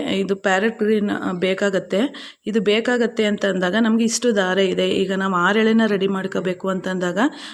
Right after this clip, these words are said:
ನಾವು ಆರು ಎಳೆ, ಆರು, ಆ, ಉಂಡೆ ಥ್ರೆಡ್ಡನ್ನು ತಗೊಂಡು ಮಾಡಿದ್ರೆ ಆಗತ್ತೆ. ಅಷ್ಟು ಒಂದೇ ಸೀರೆಗೆ ನಾವು ಅಷ್ಟೊಂದು ಬಂಡವಾಳ ಹಾಕೋದಕ್ಕೆ ಆಗೋದಿಲ್ಲ. ಅದಕ್ಕೋಸ್ಕರ ಇದನ್ನ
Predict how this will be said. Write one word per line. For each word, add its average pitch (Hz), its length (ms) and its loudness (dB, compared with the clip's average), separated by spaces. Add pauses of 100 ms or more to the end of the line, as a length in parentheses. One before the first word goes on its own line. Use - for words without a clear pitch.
(140)
ನಾವು 202 160 2
ಆರು 190 260 4
ಎಳೆ, 233 360 4
ಆರು, 226 760 4
ಆ, 196 260 0 (1000)
ಉಂಡೆ 202 800 0 (100)
ಥ್ರೆಡ್ಡನ್ನು 220 540 2
ತಗೊಂಡು 208 640 2
ಮಾಡಿದ್ರೆ 214 640 4
ಆಗತ್ತೆ. 190 480 2
ಅಷ್ಟು 254 480 2 (300)
ಒಂದೇ 233 380 6
ಸೀರೆಗೆ 233 400 2
ನಾವು 226 160 2
ಅಷ್ಟೊಂದು 226 460 0
ಬಂಡವಾಳ 190 420 2
ಹಾಕೋದಕ್ಕೆ 190 480 -2
ಆಗೋದಿಲ್ಲ. 180 540 0
ಅದಕ್ಕೋಸ್ಕರ 233 520 0 (480)
ಇದನ್ನ 226 300 2